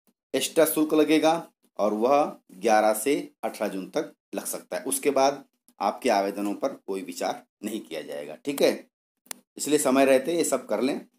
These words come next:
इस बार दसवीं में इकतीस हजार तीन सौ बयासी परीक्षार्थियों को पूरक की पात्रता मिली है। कुल एक सौ बावन परीक्षार्थियों के परिणाम विभिन्न कारणों से रोके गए हैं। बारहवीं के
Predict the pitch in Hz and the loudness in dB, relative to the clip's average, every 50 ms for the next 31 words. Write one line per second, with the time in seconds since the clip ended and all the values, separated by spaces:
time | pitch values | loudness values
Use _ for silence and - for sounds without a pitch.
0 | _ - _ - - 151 151 156 165 170 170 156 143 151 147 147 - 170 175 175 | _ -20 _ -2 -2 0 2 4 6 6 6 6 6 4 4 4 4 4 4 6
1 | 180 175 - 147 - - - - - 175 175 - 160 143 151 156 151 151 - 151 | 4 4 4 2 4 2 2 2 2 -4 -2 -2 0 2 4 4 4 4 2 0
2 | 147 147 - 151 - 120 123 123 123 - 156 151 - 127 127 127 - 147 135 131 | 0 2 0 -2 2 4 4 4 4 4 -2 0 0 -2 -2 0 2 2 2 2
3 | 131 - 143 143 139 - 151 139 - - 131 135 139 135 - _ _ - - 120 | 2 -2 -2 -2 0 -2 -2 -4 0 2 2 2 2 0 -4 _ _ -16 -10 -8
4 | 117 - 120 113 - 123 127 123 139 131 131 135 143 143 156 160 165 160 - _ | -2 0 0 0 0 -2 -2 0 2 2 2 2 2 2 2 2 0 -2 -6 _
5 | _ _ _ _ - - 147 170 175 175 - 147 131 - - 156 127 113 117 120 | _ _ _ _ -6 0 2 4 4 4 2 -2 -2 0 0 0 2 4 6 6
6 | 127 143 147 147 143 135 127 - - - 127 127 127 - 139 139 147 151 147 - | 6 6 4 2 0 -2 -4 -4 -2 0 0 0 -2 -4 -4 -4 -4 -4 -4 -6
7 | 135 135 - 117 113 117 120 127 131 123 - - _ _ - - 127 123 156 165 | -8 -4 -2 -2 0 0 0 -2 -2 -4 -6 -12 _ _ -6 -4 0 0 0 0
8 | 160 131 135 123 113 110 110 107 - - - - - 135 131 135 135 117 107 98 | 0 2 2 2 2 2 -2 -4 -4 -6 -4 0 0 0 2 4 2 2 2 0
9 | 95 90 87 85 _ _ _ _ _ - _ _ _ _ _ _ - 123 123 143 | -4 -4 -10 -14 _ _ _ _ _ -20 _ _ _ _ _ _ 4 6 6 6
10 | 151 156 180 175 175 - 175 180 | 6 4 2 0 0 2 4 4